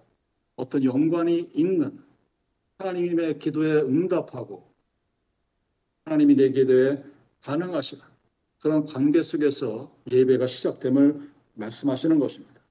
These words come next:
즉 영과 진리라는 것은 하나님과의 올바른 관계에서만 가능합니다.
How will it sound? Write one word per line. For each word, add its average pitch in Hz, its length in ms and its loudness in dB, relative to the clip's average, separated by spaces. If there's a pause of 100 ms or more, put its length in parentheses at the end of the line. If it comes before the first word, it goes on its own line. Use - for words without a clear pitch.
(200)
즉 156 140 2
영과 196 320 4
진리라는 196 520 2
것은 139 440 0 (1500)
하나님과의 190 440 2
올바른 175 480 4 (360)
관계에서만 170 880 2 (240)
가능합니다. 151 720 -2